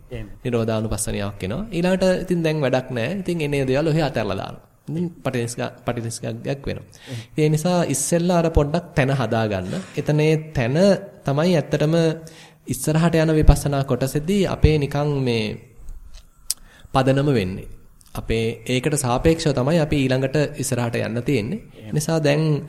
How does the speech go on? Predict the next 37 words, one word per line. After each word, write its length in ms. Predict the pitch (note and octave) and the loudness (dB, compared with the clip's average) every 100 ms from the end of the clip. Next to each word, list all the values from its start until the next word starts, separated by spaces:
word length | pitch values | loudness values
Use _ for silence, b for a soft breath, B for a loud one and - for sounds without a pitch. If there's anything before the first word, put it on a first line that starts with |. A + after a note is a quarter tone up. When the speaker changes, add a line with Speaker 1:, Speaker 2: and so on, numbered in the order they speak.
| B B - | B B -6
Speaker 2:
අර 160 | A#2 A2+ G#2+ G2+ | -2 2 2 0
මේ 200 | G2 B2+ | -2 -2
කම්පන 380 | C#3 A#2+ C3 D#3 | 0 0 2 2
ස්වභාවය 440 | D#3+ D#3 D#3 D#3 D#3+ | 4 4 4 6 6
ඔහොම 240 | D#3 C#3 C#3+ | 6 4 2
ඇති 220 | C3+ C#3+ | 2 2
වෙලා 180 | C#3+ D3 | 2 2
නැති 200 | D3 D3 | 2 2
වෙලා 180 | D3 C#3+ | 2 2
න-, 160 | B2+ | -2
සමනය 380 | - B2 B2+ D#3 | -2 0 2 4
වුණාට 320 | E3+ D#3+ B2+ | 6 6 4
පස්සේ 380 | A2+ G2+ - - | 0 -2 -4 -6
ඒ 140 | C3 D3 | -4 -4
සමනය 420 | D3 A#2+ C#3+ F3 F3+ | -2 0 2 4 4
වෙච්ච 180 | F3 | 4
ස්වභාවය 480 | D#3+ C#3+ B2+ B2 C#3 | 4 2 2 2 2
දැන් 180 | D#3 D3 | 2 0
ටිකක් 240 | D3 C#3+ C#3+ - | 0 0 -2 -6
එහාට 280 | B2+ A#2 B2 | -2 0 0
පවත්තා. 420 | C3 G2+ - - - - - - | 0 0 -4 -8 -12 -16 -18 -20
Speaker 1:
එහෙමද? 300 | - A2+ F2+ - | -14 -14 -12 -14
Speaker 2:
හොඳයි. 260 | - A2 G2+ - - | -6 -6 -6 -12 -18
හොඳයි. 220 | - - - | -14 -14 -10
Speaker 1:
තෙරුවන් 280 | - A2 F#2+ | -6 -4 -4
සරණයි. 160 | G#2 | -8
Speaker 2:
තෙරුවන් 280 | G#2+ A2 G2+ | -6 -6 -4
සරණයි. 200 | - - | -8 -2
දැන් 160 | C3 E3+ | 0 2
ටිකක් 240 | E3 E3+ | 2 0
සැහැල්ලුවෙන් 580 | E3+ C3+ D#3 D#3 D3+ B2 | 2 2 4 4 4 2
යන්න. 180 | A#2 G2 G2+ | -2 -2 -6
සක්මන් 400 | - C3 - C#3 C#3 | -2 -2 0 0 0
භාවනාවත් 600 | B2 C3 C3 B2+ E3 A3 B B B B | 0 0 2 2 2 0 B B B B
බොහොම 260 | C#3+ C#3+ E3+ | 4 6 6
සැහැල්ලුවෙන් 640 | E3 C3 C#3 C3+ C3 B2 A2+ | 4 2 4 6 4 2 0
කරන්න. 360 | A2 G#2 F#2+ | -2 -2 -2